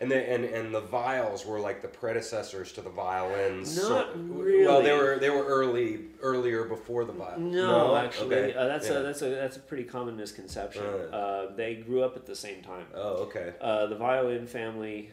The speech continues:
Speaker 2: uh, was its own thing, coming pretty much directly from the viol, the medieval fiddle.
Speaker 1: Okay.
Speaker 2: Um, which had two kind of, sort of two ways of constructing it. Um, the ones that I have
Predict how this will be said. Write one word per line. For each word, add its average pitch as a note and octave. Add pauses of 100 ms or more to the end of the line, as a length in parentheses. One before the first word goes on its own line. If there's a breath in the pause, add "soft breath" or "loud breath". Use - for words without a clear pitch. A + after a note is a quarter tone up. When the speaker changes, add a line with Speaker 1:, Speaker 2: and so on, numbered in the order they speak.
(140)
Speaker 2:
uh, G2+
was G#2
its G#2
own B2
thing, G#2
coming G#2+
pretty A#2
much G#2+
directly G2+
from F#2+
the F#2
viol, F#2+
the G2
medieval F#2+
fiddle. G2+ (480 soft breath)
Speaker 1:
Okay. F2+
Speaker 2:
Um, F#2+ (680)
which C3
had F#2+
two A2+
kind A2
of, G2+
sort -
of G2
two B2
ways G#2
of -
constructing F#2
it. F#2 (300)
Um, F#2
the F#2+
ones G2+
that F#2+
I F#2+
have G2+